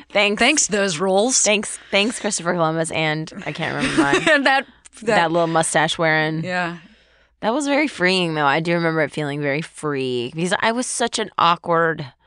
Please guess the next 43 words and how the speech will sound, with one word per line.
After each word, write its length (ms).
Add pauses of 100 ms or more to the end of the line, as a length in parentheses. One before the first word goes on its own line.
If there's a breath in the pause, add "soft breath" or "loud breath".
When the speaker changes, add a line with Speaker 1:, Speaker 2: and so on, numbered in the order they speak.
(460 soft breath)
Speaker 1:
you 80
know, 80
and 160
I 60
know 440 (220)
everyone 400
says 200
that 140
about 200
themselves. 520
I, 100 (380)
I 220
find 260
it 80
always 300
so 180
annoying 400
when, 180
like, 320 (540)
someone 800 (600)
s-, 200
particularly 800
graceful 600
or 60
beautiful 640
in 100
an 140
interview 500
says, 300
like, 160 (500 loud breath)
"I 100
was 140
an 60
awkward 340
child 300
and 80
I 60
got 200
made 220
fun 160
of." 60
I'm 80
like, 160